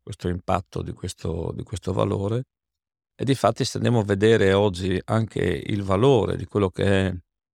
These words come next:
il concetto dell'ettaro, no? Che ti dà la rea-, la reale portata di quello che non è più legato all'azienda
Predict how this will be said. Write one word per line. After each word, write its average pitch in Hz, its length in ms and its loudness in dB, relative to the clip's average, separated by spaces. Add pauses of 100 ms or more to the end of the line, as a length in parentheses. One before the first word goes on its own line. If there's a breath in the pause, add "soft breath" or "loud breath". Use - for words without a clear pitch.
(380)
il 98 560 0
concetto 101 560 0
dell'ettaro, 95 720 0
no? 107 260 -2
Che - 160 -8
ti 110 120 -4
dà 101 220 2
la 95 120 0
rea-, 95 280 -2
la 98 160 -2
reale 98 540 2
portata - 680 -4
di 92 100 -6
quello 95 260 -2
che 98 340 -2
non 110 180 0
è 117 60 2
più 98 160 -2
legato 92 400 -2
all'azienda 87 600 -2